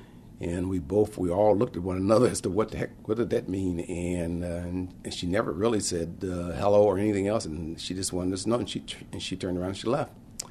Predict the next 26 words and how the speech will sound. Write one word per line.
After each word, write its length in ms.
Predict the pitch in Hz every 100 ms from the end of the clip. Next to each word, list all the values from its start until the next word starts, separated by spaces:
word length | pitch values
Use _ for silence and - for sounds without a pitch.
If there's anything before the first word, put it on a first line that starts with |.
| - - - - - - -
Then 300 | 92 107 120
as, 320 | 113 101 101 95 -
after 260 | 104 - 110
once 240 | 110 -
we 100 | 104
moved 300 | 113 110 101
in, 400 | 127 131 107 104 - - - - - - - -
there 160 | 98 90
was 140 | 82
a 60 | -
white 580 | 95 95 110 - - -
couple 420 | - 107 107 101
on 320 | 85 85 87 - - - - -
each 180 | 113 110
side 320 | - 113 120
of 100 | 87
us, 240 | 90 104 - - - - - - -
and 320 | 85 85 90
for 80 | 90
one 360 | 92 104 110
year 380 | 107 113 135 95
they 140 | 76 98
didn't 220 | 98 98
even 180 | 95 85
acknowledge 480 | 82 90 95 - -
that 160 | 90